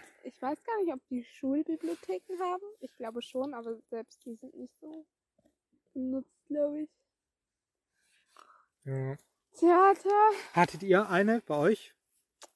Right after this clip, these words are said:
Speaker 1: Ja.
Speaker 2: Okay.
Speaker 1: Haben wir. Mhm. Ähm, aber die ist sehr, sehr klein. Also wirklich klein.
Speaker 2: Mhm.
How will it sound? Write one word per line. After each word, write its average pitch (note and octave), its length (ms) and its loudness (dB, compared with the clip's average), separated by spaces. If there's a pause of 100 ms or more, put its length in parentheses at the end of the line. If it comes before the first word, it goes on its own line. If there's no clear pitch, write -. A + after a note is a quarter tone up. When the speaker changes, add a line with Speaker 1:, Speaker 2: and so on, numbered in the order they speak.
Speaker 1:
Ja. C#4+ 200 0 (1040)
Speaker 2:
Okay. A#2+ 280 -8 (580)
Speaker 1:
Haben C#4 200 0
wir. C4 220 -4 (120)
Mhm. D4 380 -4 (1400)
Ähm, C4 360 4
aber C4+ 200 4
die B3+ 120 -2
ist - 160 -8
sehr, B3+ 200 4
sehr C4 160 2
klein. B3 560 -4 (380)
Also C#4 160 -14
wirklich A#3+ 460 -12 (140)
klein. D4 240 -10 (260)
Speaker 2:
Mhm. D3+ 280 0